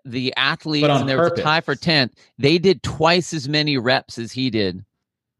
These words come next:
Speaker 1: So he literally
Speaker 2: He took it off
Speaker 1: took
Speaker 2: completely.
Speaker 1: that, that
Speaker 2: Yeah.
Speaker 1: entire event off.
Speaker 2: So six minutes of rest plus two minutes of rest. So basically from,
Speaker 1: Yep.
Speaker 2: say, start to finish, start to
Speaker 1: Yeah.
Speaker 2: the new, f-, the, the last final, three, four,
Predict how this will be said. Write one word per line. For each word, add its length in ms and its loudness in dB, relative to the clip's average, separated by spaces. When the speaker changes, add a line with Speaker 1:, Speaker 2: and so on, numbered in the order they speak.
Speaker 1:
So 120 0
he 240 2
literally 840 0
Speaker 2:
He 80 0
took 200 0
it 80 0
off 240 -2
Speaker 1:
took 180 -2
Speaker 2:
completely. 380 0
Speaker 1:
that, 120 -8
that 200 2
Speaker 2:
Yeah. 80 0
Speaker 1:
entire 440 2
event 320 0
off. 380 -2
Speaker 2:
So 160 -4
six 360 -4
minutes 260 0
of 140 0
rest 320 0
plus 200 -2
two 200 -4
minutes 240 0
of 80 -4
rest. 200 0
So 160 4
basically 480 0
from, 180 0
Speaker 1:
Yep. 140 0
Speaker 2:
say, 180 -2
start 320 2
to 60 -2
finish, 500 -4
start 300 2
to 80 6
Speaker 1:
Yeah. 60 4
Speaker 2:
the 60 2
new, 160 4
f-, 240 -4
the, 200 2
the 160 0
last 280 -2
final, 380 -2
three, 320 2
four, 640 -4